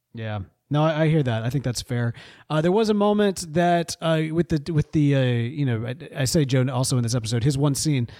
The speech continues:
when he's like, "Oh, the Flash is too slow to stop it, and there's a bomb on a plane. Wh-, who, wh-, what are we gonna do?" And I'm kinda sitting here thinking, uh,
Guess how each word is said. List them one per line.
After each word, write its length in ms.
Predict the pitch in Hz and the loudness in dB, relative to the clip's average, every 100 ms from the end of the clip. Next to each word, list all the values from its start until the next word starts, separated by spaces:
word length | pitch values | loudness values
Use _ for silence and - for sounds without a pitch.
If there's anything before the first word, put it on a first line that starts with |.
| - _ _ | -20 _ _
when 140 | 156 165 | 0 2
he's 120 | 165 | 4
like, 160 | 160 147 | 2 2
"Oh, 360 | 208 202 147 | 2 2 0
the 320 | 139 165 160 165 | -6 -10 -10 -2
Flash 440 | 202 220 - 196 | 0 2 0 -2
is 240 | 202 160 | -2 -2
too 160 | - 214 | -2 -2
slow 200 | 196 214 | 0 0
to 60 | 185 | 0
stop 300 | 269 240 202 | 0 0 0
it, 40 | |
and 80 | 165 | -2
there's 140 | 185 | -2
a 40 | 151 | 0
bomb 260 | 233 247 | 0 2
on 80 | 226 | 2
a 20 | |
plane. 360 | 190 - 277 233 | 0 0 2 2
Wh-, 120 | 208 - - - | 2 -2 -16 -4
who, 80 | 285 277 | -2 -2
wh-, 220 | 233 277 | -4 -6
what 80 | 277 | -2
are 40 | 311 | 0
we 80 | |
gonna 140 | 269 247 | 0 0
do?" 400 | 208 359 262 143 - _ _ _ | 0 2 2 0 -6 _ _ _
And 80 | 202 | -2
I'm 80 | 226 | 2
kinda 160 | 349 | 2
sitting 180 | - 349 | 2 0
here 100 | 277 | 0
thinking, 360 | 277 247 208 165 _ _ _ _ _ _ _ _ | 2 2 2 0 _ _ _ _ _ _ _ _
uh, 100 | 156 | -20